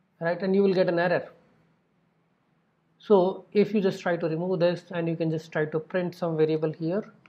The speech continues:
then that should be fine, because in the functional scope I have that value. Okay, nine and I'm available. This is what we are getting.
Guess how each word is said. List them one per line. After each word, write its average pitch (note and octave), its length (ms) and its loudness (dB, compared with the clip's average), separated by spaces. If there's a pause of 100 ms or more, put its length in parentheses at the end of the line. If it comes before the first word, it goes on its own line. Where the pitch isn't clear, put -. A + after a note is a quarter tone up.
then G3 360 -2
that E3+ 260 -4
should E3 200 -6
be E3 100 -2
fine, D#3+ 420 -6 (840)
because E3+ 380 0
in D#3+ 120 -2
the D#3 300 -2 (100)
functional F3 680 -4
scope A3+ 500 -2 (320)
I D#3 220 0
have D3+ 260 -6
that C#3+ 180 -6
value. C#3 300 -8 (1700)
Okay, F3+ 300 -4 (340)
nine E3+ 420 0
and D#3+ 240 -6
I'm D#3+ 160 0
available. F3+ 500 0 (120)
This D#3 180 -4
is E3 140 -4
what D#3 200 -6
we E3 100 -4
are D#3+ 80 -4
getting. G#3 420 -4